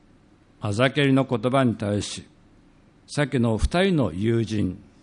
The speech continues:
最初は名前を覚えていらっしゃいますか？エリファズでしたね。二人目は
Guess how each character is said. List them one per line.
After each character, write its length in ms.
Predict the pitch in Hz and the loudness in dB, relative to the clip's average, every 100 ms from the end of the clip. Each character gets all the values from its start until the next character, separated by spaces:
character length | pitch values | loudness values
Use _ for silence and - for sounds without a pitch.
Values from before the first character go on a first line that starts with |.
| _ _ _ _ - - _ _ _ | _ _ _ _ -20 -20 _ _ _
最 300 | - 123 127 | -6 0 0
初 140 | 127 | 0
は 300 | 120 127 143 - - - - _ _ - _ _ _ _ _ _ _ _ _ _ 113 | 0 0 -2 -8 -20 -20 -20 _ _ -20 _ _ _ _ _ _ _ _ _ _ -2
名 120 | 110 | 0
前 260 | 113 113 | 2 2
を 140 | 117 87 | 0 0
覚 180 | 113 131 | 2 2
え 60 | 113 | 2
て 100 | 95 | 0
い 60 | |
ら 80 | 104 | -2
っ 20 | |
し 140 | - 107 | -2 -2
ゃ 40 | |
い 60 | 107 | -2
ま 100 | 110 | -2
す 120 | - | -4
か？ 220 | 123 156 - - _ _ _ - _ - _ - | -4 -4 -10 -20 _ _ _ -20 _ -20 _ -8
エ 100 | 98 | 0
リ 160 | 123 131 | 2 2
フ 80 | |
ァ 140 | 131 127 | 2 0
ズ 220 | 131 123 - 101 - | 0 -4 -8 -18 -6
で 160 | 113 | -4
し 100 | 117 | -4
た 120 | - 80 | -4 -4
ね。 220 | 147 165 - - - _ _ _ _ _ _ _ _ _ _ _ | -4 -8 -16 -20 -20 _ _ _ _ _ _ _ _ _ _ _
二 240 | - - 139 | -6 2 4
人 120 | 143 | 6
目 140 | 139 | 6
は 240 | 113 165 | 4 0